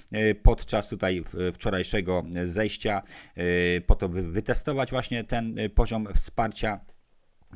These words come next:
technicznego, ponieważ jest to dołek, e, do tej pory roczny na Bitcoinie, no to będzie on oczywiście, e, tak, e, działał jako, e, jako wsparcie techniczne. No i mamy bardzo ciekawą tutaj świeczkę, bardzo duży cień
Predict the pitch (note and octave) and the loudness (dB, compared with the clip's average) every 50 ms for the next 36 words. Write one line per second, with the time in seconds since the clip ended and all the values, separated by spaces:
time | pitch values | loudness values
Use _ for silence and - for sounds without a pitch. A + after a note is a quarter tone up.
0 | F2 - A#2 A2 - A2 A2 A2+ B2+ C3 E3 D#3+ - B2+ A2+ G#2 G2 F#2+ G#2 G2 | -6 -4 -4 -4 -4 -4 -4 -4 -2 -2 0 4 4 4 4 4 0 0 -2 -4
1 | - G2 F2 E2+ D#2 G#2+ A2 G#2+ G2 E2+ - - F2 F2+ F2+ F2+ F2 E2+ G2+ - | -4 -6 -4 0 2 4 4 4 2 0 -4 -6 -8 -6 -6 -4 -2 -4 -2 -2
2 | G#2 G2+ - - F#2+ F2+ F2 D2+ E2+ F2+ F2+ F2 - - - A2+ B2+ B2+ A2 G2 | 0 2 2 2 2 2 -2 -4 -4 -4 -4 -4 -4 -6 -6 -6 -4 -2 0 -2
3 | F#2 F2 F2+ - - - G#2 B2 C3 A2 - - - D#2+ - - - E2+ F2 D#2+ | -2 -2 -4 -6 -2 -2 -2 -2 -2 -6 -8 -6 -8 -10 -10 -8 -8 -6 -6 -4
4 | E2+ D#2+ D#2 D#2+ D#2+ - - E2+ - - E2+ E2+ - - - - - - - - | -4 -6 -6 -6 -8 -8 -8 -10 -8 -8 -10 -12 -12 -14 -20 -18 -18 -18 -18 -18
5 | - - - E2 D#2+ D#2 D2 - F2+ E2+ - - - - - - - - - D#2 | -14 -10 -6 -6 -6 -4 -2 -2 -2 -2 -2 -8 -20 -20 -20 -20 -14 -10 -6 -6
6 | D#2 D#2 D2 E2+ F#2 F2 E2+ D#2+ D2+ D#2 D#2+ - - E2 D#2 D2 - - - D#2+ | -4 -4 -2 -2 -2 0 -2 -2 -2 -4 -6 -6 -4 -6 -6 -6 -6 -10 -10 -8
7 | D#2+ D2+ D2 D#2 E2 E2+ - E2+ - - - F2+ - - E2 - D2 - A#2 A#2+ | -8 -6 -6 -4 -4 -4 -4 -6 -8 -4 -4 -4 -4 -4 -8 -10 -10 -8 -8 -8
8 | - - C#3 C3+ A#2 G2 G2+ G2 A#2+ D#3+ F#3+ F3+ D3+ D3+ C#3+ C3+ B2 G2+ E2+ D#2+ | -6 -4 -2 -2 -2 -2 -2 -4 -2 -2 -2 -2 -2 -2 -2 -2 -2 0 2 4
9 | A#2+ C3 B2+ A2+ A2 A2 - - - - G2+ G2+ G2 F#2+ F2 - - - - F2 | 4 4 4 0 -4 -6 -6 -6 -4 -2 -2 -2 -2 -4 -4 -6 -6 -4 -2 -2
10 | D#2+ D#2+ - - - E2 D#2+ - - - B2+ B2+ C3 C3 A2 F#2+ D#2 D#2 G2 G2 | -2 -2 -4 -6 -6 -6 -6 -6 -6 -2 0 0 0 0 -2 -4 -2 0 0 2
11 | G2 G2 F#2+ E2 F2 F#2 E2+ D#2 F2+ F2+ E2 F2+ E2+ - - G2+ F2 E2 E2 D#2+ | 2 2 0 0 -2 -4 -2 -2 -4 -4 -4 -6 -6 -4 -4 -2 -2 -2 -6 -8
12 | D2 | -10